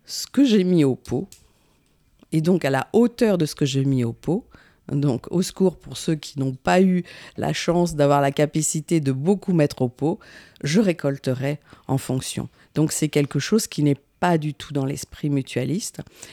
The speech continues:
Par contre, effectivement, très important, c'est bien une répartition. C'est-à-dire que les cotisa-, les cotisations en retraite à points sont servies, sont utilisées immédiatement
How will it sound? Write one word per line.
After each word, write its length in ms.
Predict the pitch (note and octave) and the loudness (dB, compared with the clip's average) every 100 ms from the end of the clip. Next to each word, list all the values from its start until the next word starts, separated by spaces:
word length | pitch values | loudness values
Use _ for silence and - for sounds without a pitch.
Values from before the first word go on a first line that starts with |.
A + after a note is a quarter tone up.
| - - | -20 -12
Par 220 | - - - | -8 -8 0
contre, 320 | G#3+ E4+ - | 2 2 0
effectivement, 800 | C3+ - - - B2 C#3 F#3+ C#4 - _ | -6 -6 -8 -10 -4 0 0 0 -6 _
très 320 | - - G3 | -10 0 2
important, 560 | D#3+ C#3+ - - E3+ A#3 | 2 -2 -8 -6 -4 -4
c'est 240 | - - B2+ | -6 -6 -6
bien 340 | C#3 F#3 A#3 - | -4 -2 -2 -4
une 140 | C#3 | -6
répartition. 920 | C3 C#3+ D#3+ - F3 - F#3 - D3+ C#3+ | -4 -4 -4 -6 -12 -10 -10 -8 -8 -10
C'est-à-dire 720 | - C3 A#2+ C3 C#3 G#3 A3+ | -10 -10 -6 -6 -2 -4 -4
que 180 | - E3 G#3 - - - _ | -4 -2 -2 -10 -20 -20 _
les 580 | - C#3 C#3+ C#3 C3+ - _ _ _ | -4 0 2 2 0 -4 _ _ _
cotisa-, 680 | - E3+ - D3+ C#3+ C#3 C#3 - | -2 -2 0 -2 0 0 -2 -4
les 340 | C#3+ C#3 C3+ | 0 0 0
cotisations 1000 | - F3 - D#3+ C#3+ C#3+ - - C#3 C3 | 0 -2 0 -4 -2 -2 -2 -2 -2 -2
en 140 | - C#3 | -4 -2
retraite 440 | C#3 - - B2+ | -2 -4 -8 -8
à 80 | C3+ | -8
points 380 | - - F#3 D#4 - - - - - | -8 -4 -2 -2 -8 -20 -20 -20 -14
sont 320 | - D#3+ E3 | -4 0 0
servies, 720 | - E3 D#3 C#3 C#3 D#3 D3+ _ _ _ _ - | 0 0 0 -2 -2 -2 -4 _ _ _ _ -12
sont 240 | - C#3+ - | -4 -2 -2
utilisées 720 | A3 - F#3+ F3+ E3 G3 - | -4 -2 0 0 2 -2 0
immédiatement 920 | F#3+ F#3+ E3+ D3+ C#3+ C#3 - F#3 C#4 | 2 4 4 2 -2 -4 -4 -4 -4